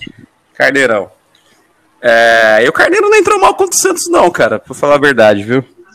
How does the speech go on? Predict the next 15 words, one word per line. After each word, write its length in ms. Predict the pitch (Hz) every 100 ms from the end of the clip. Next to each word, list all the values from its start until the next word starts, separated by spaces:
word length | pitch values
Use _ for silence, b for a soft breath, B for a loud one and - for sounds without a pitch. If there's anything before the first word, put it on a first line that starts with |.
| -
Já 200 | 113 135
falando 380 | 143 160 160 165
do 100 | 151
jogo 240 | 151 156 156
do 120 | 147
Santos 420 | - 151 143 143
aqui, 420 | 127 - 156 208 _ _
Su-, 300 | - 160 147
São 260 | - 143
Paulo 320 | 135 151 160 156
contra 280 | 156 147
o 20 | 143
sub-quinze 560 | 156 143 147 160 147
do 100 | 135
Santos. 480 | 127 - 151 190